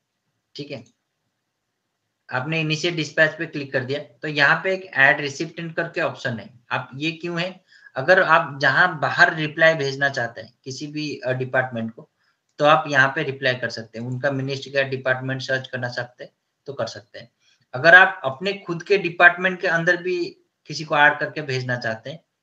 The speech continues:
तो भी आप भेज सकते हैं, ठीक है। मैंने यहाँ पे ऐड कर दिया।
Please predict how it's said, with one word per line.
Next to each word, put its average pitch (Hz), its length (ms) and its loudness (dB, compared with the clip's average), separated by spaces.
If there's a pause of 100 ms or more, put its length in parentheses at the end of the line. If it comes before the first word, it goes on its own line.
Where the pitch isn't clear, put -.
(640)
तो 156 140 -2
भी 170 140 0
आप 170 140 4
भेज 131 260 -4
सकते - 280 -16
हैं, - 160 -20 (1800)
ठीक 131 120 -14
है। 113 140 -18 (320)
मैंने 139 140 -6
यहाँ 131 280 2
पे 147 60 2
ऐड 127 240 2
कर 110 120 -6
दिया। 123 220 -8